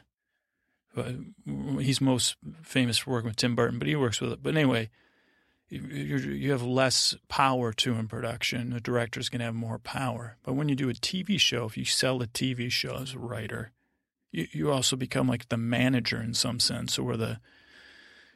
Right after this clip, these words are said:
the director, and a, and more, uh, I don't know, is what I'm saying. But the, these guys, not only are they doing the writing,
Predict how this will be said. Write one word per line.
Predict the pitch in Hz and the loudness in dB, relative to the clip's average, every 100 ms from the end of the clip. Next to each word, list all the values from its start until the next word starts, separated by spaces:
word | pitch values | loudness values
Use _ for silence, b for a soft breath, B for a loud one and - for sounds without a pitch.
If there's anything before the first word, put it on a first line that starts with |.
| B | B
the | 135 | -4
director, | 131 135 131 123 131 127 - 131 123 | 0 0 0 4 4 2 -2 0 2
and | 117 117 | 2 2
a, | 120 127 | 2 2
and | 127 | 2
more, | 123 127 123 117 - | 4 4 4 0 -2
uh, | 131 123 - | 0 0 2
I | 143 | 2
don't | 139 | 4
know, | 135 120 110 - _ _ - - | 6 4 0 -8 _ _ -20 -8
is | 127 | -4
what | 127 | -2
I'm | 113 | 0
saying. | - 135 117 117 | 2 2 2 0
But | 127 123 | -2 -4
the, | 127 - | -6 -10
these | - 143 135 131 | -10 0 0 2
guys, | 135 123 | 2 2
not | 135 147 | 2 4
only | 131 | 4
are | 123 | 4
they | 123 | 2
doing | 131 117 | 0 0
the | 120 | -2
writing, | 120 120 120 113 107 104 | -2 0 2 2 0 -4